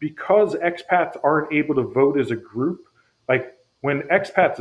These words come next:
vote, our vote gets mailed in to the last state that we lived in, and then it just gets diluted with everybody else that lives in that state. So we don't, in my opinion,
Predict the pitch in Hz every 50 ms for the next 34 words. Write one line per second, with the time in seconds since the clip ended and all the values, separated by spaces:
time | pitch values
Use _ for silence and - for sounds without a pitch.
0 | 113 - - 180 170 131 120 - - 127 127 120 113 123 147 175 170 - - -
1 | 143 131 - - - - - - 120 120 123 135 143 160 165 165 147 135 143 156
2 | 143 131 120 - - 123 123 120 139 143 143 139 - - - - - 156 156 156
3 | - - 139 - - 113 113 113 139 170 175 - 117 - - 101 92 92 101 101
4 | _ _ _ _ _ _ _ _ 127 131 131 135 139 139 135 135 135 135 131 139
5 | 135 - - - 131 135 - - 147 - - 170 147 - - - - - - -
6 | _ _ _ - 123 110 - - 143 131 117 123 139 175 208 190 - 127 117 117
7 | 113 123 123 - - 147 139 143 139 127 135 135 135 135 131 131 - 135 - 120
8 | 135 120 107 123 120 113 113 104 - - - - - 156 151 - - - _ _
9 | _ _ _ _ _ _ _ _ _ _ _ - - 160 147 139 135 127 127 -
10 | - _ _ _ _ _ _ _ _ _ _ _ _ _ _ _ _ _ _ -
11 | - 127 151 175 131 - 180 202 196 147 139 - - 135 127 135 143 151 151 139
12 | 143 - 147 131 107 101 101 113